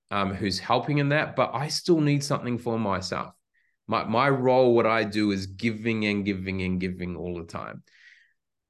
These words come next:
And I'm really trying to find that thing for myself at the moment too. And I think this is hard for a lot of parents because you're either, you're, you're working and you're being a parent. It, it's, it is, you, you feel like you're giving all the time.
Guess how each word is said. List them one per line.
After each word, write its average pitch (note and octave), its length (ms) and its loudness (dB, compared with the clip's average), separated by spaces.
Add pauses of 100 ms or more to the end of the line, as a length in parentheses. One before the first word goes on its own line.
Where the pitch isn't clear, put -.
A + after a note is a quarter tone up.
(140)
And A2+ 520 0 (420)
I'm C3+ 240 4
really B2+ 240 6
trying A2+ 220 0
to G2+ 80 2
find G#2+ 300 2
that G2+ 200 0
thing A2 160 0
for F#2 160 -2
myself F2+ 440 0
at F#2 80 -8
the - 60 -8
moment F2 360 -4
too. D3 160 2
And G2 100 2
I F2+ 80 0
think G2 220 -2
this F#2+ 160 -4
is F#2 100 -4
hard G#2 320 -2
for C#3+ 140 0
a A#2+ 40 2
lot F#2+ 120 2
of F2+ 60 -6
parents E2 400 -6
because F2+ 380 -4
you're F2+ 120 -2
either, G2 260 -2
you're, F#2+ 180 -4
you're G2 140 0
working A2+ 400 2
and A2 100 -2
you're G#2 100 -2
being A2+ 160 2
a A2 40 -2
parent. B2+ 340 2
It, D#2+ 160 -4
it's, A2 220 -4 (300)
it - 160 -2
is, A2 180 -4
you, G#2+ 260 -2
you A2+ 300 -2
feel A2+ 200 -2
like G2 140 -2
you're B2 100 0
giving D3 340 2
all A2 160 2
the F#2 80 0
time. F2+ 320 -8